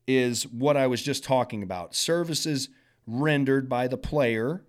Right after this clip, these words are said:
equaling compensation for that player's time. What it was not supposed to be was an inducement tool or a recruiting tool of any kind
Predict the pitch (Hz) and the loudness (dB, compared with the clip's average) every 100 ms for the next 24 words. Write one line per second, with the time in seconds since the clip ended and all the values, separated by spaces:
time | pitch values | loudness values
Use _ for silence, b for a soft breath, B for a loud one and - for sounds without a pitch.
0 | _ - 143 143 139 131 127 139 135 131 | _ 0 0 2 0 2 0 0 0 0
1 | 127 - 147 135 - 127 - 135 123 123 | -2 0 2 2 0 -2 -2 0 0 0
2 | - 123 117 113 - 147 123 85 - _ | -2 0 0 -2 -4 -2 -2 -4 -14 _
3 | - 135 180 185 151 151 165 208 208 - | -2 2 4 4 2 4 4 2 0 -4
4 | 147 139 120 - 104 98 95 - b b | -2 0 0 -4 -8 -8 -10 -12 b b
5 | b 120 123 123 120 113 120 185 - 165 | b -2 0 0 -2 0 0 0 0 -4
6 | 156 - 143 139 135 135 120 113 110 107 | -6 -4 0 2 2 0 -2 -2 -2 -6
7 | - 175 151 131 - 131 120 117 107 113 | -2 2 2 2 0 0 2 0 0 -2
8 | 107 - 147 120 107 98 | -4 -2 0 2 0 -4